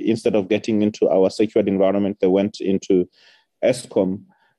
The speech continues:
and stole cables, which then affected our cables. So it does require that we collaborate a lot closer between ourselves, Eskom, the likes of City Power, and also Transnet to secure the, the, the infrastructure.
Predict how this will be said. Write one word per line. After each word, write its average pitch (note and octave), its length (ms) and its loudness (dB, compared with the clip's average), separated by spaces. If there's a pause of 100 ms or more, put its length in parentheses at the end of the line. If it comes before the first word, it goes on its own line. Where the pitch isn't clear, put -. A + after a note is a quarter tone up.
and G#2 240 0
stole B2 280 0
cables, G#2+ 400 -2
which G#2+ 160 -2
then G2+ 140 2
affected F#2+ 500 -2
our E2+ 240 0
cables. - 480 -4
So A#2+ 260 0 (200)
it B2+ 140 0
does C#3+ 220 -2
require B2 340 0
that A#2 200 -4
we A2 80 0
collaborate G#2+ 520 0
a G2+ 40 2
lot G2 260 0
closer B2+ 400 2
between A2+ 280 -2
ourselves, B2+ 640 0
Eskom, A2 840 0
the G#2 80 2
likes B2 300 0
of A2 120 0
City - 300 -4
Power, G2 460 0 (300)
and G2+ 120 0
also G2 360 0
Transnet - 640 0
to - 400 -16
secure F#2 220 0
the, F2+ 260 0
the, - 280 -2
the E2 160 0
infrastructure. - 720 -4